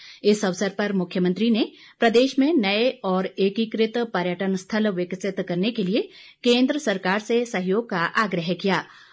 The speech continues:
उन्होंने केंद्रीय मंत्री से केंद्र प्रायोजित योजनाओं के लिए प्रदेश को सहयोग प्रदान करने का भी अनुरोध किया। मुख्यमंत्री ने केंद्रीय मंत्री से कांगड़ा जिला के देहरा में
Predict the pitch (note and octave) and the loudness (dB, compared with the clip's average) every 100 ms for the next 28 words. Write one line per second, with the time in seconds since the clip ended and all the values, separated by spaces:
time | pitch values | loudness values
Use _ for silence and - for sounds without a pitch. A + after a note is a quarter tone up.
0 | - A3+ A#3 F4+ - G#3 G#3 A3 A#3 F3+ | 0 4 4 4 2 0 2 0 0 0
1 | F3 A#3 A#3 B3+ D4+ G3+ G3 G#3+ A3+ A#3 | -2 -4 -2 -4 -2 -2 0 0 -2 -2
2 | F#3 F3+ F3+ F#3+ A3 A3 F3 F3 F3 A3 | -2 0 0 0 -2 -2 -2 -2 -2 -4
3 | A#3 G3 G#3 A#4 - - - A#3 A3+ C4 | -2 -2 -2 -4 -8 -20 -2 2 4 2
4 | - C#4 D4 G#3+ G3+ G3+ A3 A3 F#3 E3+ | 2 0 0 -2 -2 -2 -2 -2 -4 -2
5 | F3 F3+ F3 F#3 F#3+ E3+ E3 F#3 F#3+ A3+ | -2 -2 -2 -4 -4 -4 -4 -4 -2 0
6 | A3 F3+ D#3 D#3+ - F#3 E3+ - _ _ | 0 0 -2 -4 -2 0 0 -4 _ _
7 | _ - _ A#3 A#3 C4 A3+ A#3 B3+ D#4 | _ -20 _ 2 4 4 2 2 2 2
8 | F#4+ G#3+ G3+ A#3 A3+ F#3 F#3 A#3 A#3+ C4+ | 0 -2 0 0 0 0 0 -2 0 -2
9 | C#4 F#3 F3+ F#3+ E3+ F3+ G#3 A#3 A3+ A3+ | 0 0 0 0 0 -2 -2 -2 -2 -2
10 | E3+ F#3 F3+ F3+ C4+ | -2 -2 0 0 0